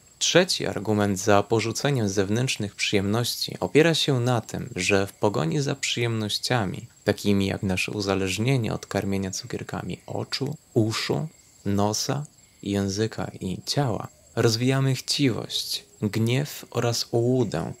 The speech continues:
które aktywnie blokują cechy potrzebne do osiągnięcia wewnętrznego spokoju. Nawet gdybyśmy posiadali najwięcej czasu i energii na świecie,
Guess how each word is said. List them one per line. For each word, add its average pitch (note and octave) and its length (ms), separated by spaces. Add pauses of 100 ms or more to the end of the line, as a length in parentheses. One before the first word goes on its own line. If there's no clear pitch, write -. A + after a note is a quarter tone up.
(100)
które B2+ 300
aktywnie C#3 540
blokują A#2 680
cechy - 480
potrzebne A2 600
do G#2+ 140
osiągnięcia A2 720
wewnętrznego F#2+ 680
spokoju. - 540 (500)
Nawet D#3+ 400
gdybyśmy C#3+ 480
posiadali A2+ 640
najwięcej G#2+ 640
czasu A2+ 460
i F#2+ 160
energii G#2 480
na E2 140
świecie, - 600